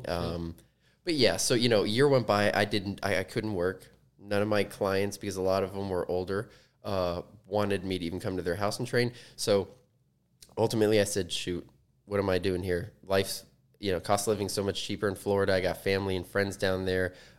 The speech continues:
Speaker 2: Um, let's just, you know, go ahead and pack up and move to Florida." Moved here, m-, rebuilt from scratch, essentially. But,
Speaker 1: Yeah.
Speaker 2: uh, yeah, I kinda lost my train of thought. But, yeah, I mean, that, that's, that's how I ended up back here, man.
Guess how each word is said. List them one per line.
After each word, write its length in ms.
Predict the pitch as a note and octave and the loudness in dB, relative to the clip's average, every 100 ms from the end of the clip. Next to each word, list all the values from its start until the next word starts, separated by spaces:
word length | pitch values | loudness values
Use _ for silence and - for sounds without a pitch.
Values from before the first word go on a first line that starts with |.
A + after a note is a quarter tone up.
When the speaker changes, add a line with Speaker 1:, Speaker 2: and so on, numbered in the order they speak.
| - - | -20 -6
Speaker 2:
Um, 520 | F2 E2+ F2 E2+ E2+ - _ _ _ _ _ _ | -2 -2 -4 -8 -10 -14 _ _ _ _ _ _
let's 280 | F#2 F#2+ - | -4 -2 -2
just, 240 | G#2 - - - | -4 -4 -8 -6
you 80 | F2+ | -4
know, 240 | E2+ D#2+ - | -4 -6 -6
go 180 | F2+ F2+ | 0 0
ahead 240 | G2+ G2 | 2 0
and 300 | F#2+ F#2+ F2+ | -2 -6 -8
pack 280 | - F2+ F#2+ | -4 -4 0
up 200 | G2 G2+ | -2 -2
and 180 | G2 F#2 | -4 -4
move 160 | F#2 F2+ | -6 -8
to 80 | F2 | -4
Florida." 400 | G2+ A2 A2+ - - - _ _ | 0 2 0 -4 -18 -20 _ _
Moved 300 | G2+ G#2+ - | -6 -6 -4
here, 440 | A#2+ A2+ A2+ A#2 - _ _ _ _ _ - | -2 0 0 -2 -10 _ _ _ _ _ -12
m-, 260 | F2+ F#2 E2+ | -10 -6 -4
rebuilt 440 | F#2 F#2+ F#2 - | -2 0 -2 -4
from 260 | - F2 E2+ | -6 -6 -4
scratch, 420 | - F2 G2 E2 | -4 -4 -4 -6
essentially. 640 | - E2+ E2+ - F2+ F2+ | -8 -8 -6 -6 -4 -4
But, 360 | F2 - F2+ F2+ | -8 -4 -2 0
Speaker 1:
Yeah. 60 | |
Speaker 2:
uh, 300 | E2+ E2+ F2 F#2 _ _ _ _ _ _ _ | -2 -4 -8 -10 _ _ _ _ _ _ _
yeah, 320 | F2+ F#2+ F2+ D#2 | 0 0 0 -2
I 160 | D#2+ | -4
kinda 280 | - G2 F2+ | -2 -2 -2
lost 200 | F2 F2 | -4 -4
my 80 | F2+ | -6
train 240 | - G2 | -2 0
of 80 | F2+ | 2
thought. 240 | G#2 F#2+ A2+ | 4 4 4
But, 100 | A2 | 6
yeah, 200 | C3 A2 | 8 8
I 60 | |
mean, 180 | A#2 A2+ | 6 4
that, 180 | A#2 G2+ | 4 4
that's, 280 | B2 - - | 2 0 2
that's 280 | G#2 G#2+ | 2 4
how 180 | B2 A2+ | 2 4
I 80 | G#2+ | 4
ended 220 | G#2+ G#2 | 2 4
up 160 | A2 - | 2 4
back 200 | G2 A2 | 2 2
here, 180 | A#2 C#3 | 0 0
man. 340 | G2 F#2+ A2 | 2 0 -4